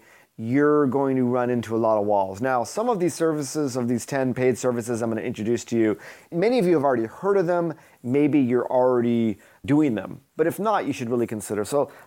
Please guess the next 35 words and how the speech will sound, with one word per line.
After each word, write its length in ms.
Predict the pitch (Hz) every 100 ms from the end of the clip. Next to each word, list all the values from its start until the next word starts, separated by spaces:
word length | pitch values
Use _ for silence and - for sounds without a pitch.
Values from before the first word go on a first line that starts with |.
| -
the 100 | 156
first 440 | - - 320 -
one 460 | 127 117 113 120 120 _ _ -
is 580 | 156 143 139 127 110 - -
constructing 560 | 160 - 240 254 202
a 60 | 143
WordPress 480 | 143 135 135 127 -
theme, 240 | 139 123
and 100 | 131
there 100 | 147
are 40 |
tons 420 | 127 - - 247 143
of 80 |
free 220 | - 151 127
themes 360 | - 147 135
out 220 | 110 98
there. 320 | - 98 98 - - - - -
And 240 | 151 151
if 160 | - 165
you're 120 | 254
gonna 160 | 233 160
pay 300 | - 165 180
someone 460 | - 131 123 117
to, 380 | - 120 113 110
or 180 | - 127
if 140 | 123 139
you 220 | 131 104 _
pay 180 | - 190
someone 300 | - 123 117
to 80 | 117
develop 340 | 117 120 123
a 60 | 113
theme 240 | 123 120
for 240 | 104 151 170
you, 280 | 104 90